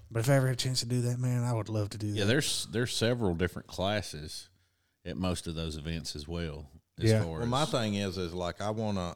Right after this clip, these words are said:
Speaker 3: I wanna, uh, spend, like, a week if it, if I can figure out a way to make it happen. I wanna spend a week and go, whether we go to Ohio or we go to a couple different, you know, places where we can go doing some no prep and stuff like that. Like, is
Speaker 1: Right.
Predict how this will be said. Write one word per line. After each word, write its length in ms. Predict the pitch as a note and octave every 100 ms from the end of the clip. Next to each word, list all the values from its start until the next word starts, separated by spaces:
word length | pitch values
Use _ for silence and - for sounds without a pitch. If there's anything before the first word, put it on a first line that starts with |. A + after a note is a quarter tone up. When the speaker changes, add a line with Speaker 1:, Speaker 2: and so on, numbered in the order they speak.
| _
Speaker 3:
I 100 | G2+
wanna, 300 | A#2 A2+ G2
uh, 500 | F#2 F2 F#2 E2+ E2
spend, 460 | D#2 - G#2 G2+ F#2
like, 200 | F2+ -
a 60 | E2+
week 340 | F#2 F2+ -
if 280 | G#2 G2+ -
it, 160 | F#2+ -
if 200 | F2+ F#2
I 120 | E2+
can 180 | - F2
figure 280 | G#2+ F#2+
out 120 | F#2+ F2
a 60 |
way 280 | E2+ F2+ F2
to 180 | E2 E2+
make 320 | F2+ F2+ -
it 60 | D2
happen. 360 | F#2 F2 E2
I 60 | E2
wanna 240 | F2 F2+
spend 340 | D#2+ - F#2 E2+
a 60 |
week 480 | E2 F#2+ F#2+ D#2+ - _ _ _ _ _ _ -
and 260 | F#2+ F2
go, 600 | D#2+ F#2+ F#2+ F2 E2 D#2+ - _
whether 300 | F2+ F#2 F2
we 160 | F2 F2+
go 320 | F2 F2 F2
to 180 | E2+ - F2+
Ohio 760 | F2 F#2+ F#2 F2+ F2 F2+ F2
or 160 | E2+ E2+
we 140 | F2
go 260 | F2 E2+ E2+
to 360 | E2+ E2 E2+ -
a 40 |
couple 320 | - F#2+ G2
different, 420 | F2+ E2+ F2 E2 - _
you 160 | F#2+ E2+
know, 140 | E2
places 540 | - G2 F#2 - F2 E2
where 160 | E2+
we 120 | F2 F2
can 200 | F2+ E2+
go 320 | F2 F2 E2 - _ _ _
doing 360 | G2+ G#2 F#2+ F2+
some 240 | - F2
no 160 | F2 F2+
prep 680 | - F#2 F2+ F2+ F2 E2+ E2+
and 300 | E2 E2 E2
stuff 360 | - F#2+ F2
like 200 | F2+ E2 F2+
that. 280 | F2 E2
Like, 280 | - E2 -
is 140 | E2+ A#2
Speaker 1:
Right. 220 | A#2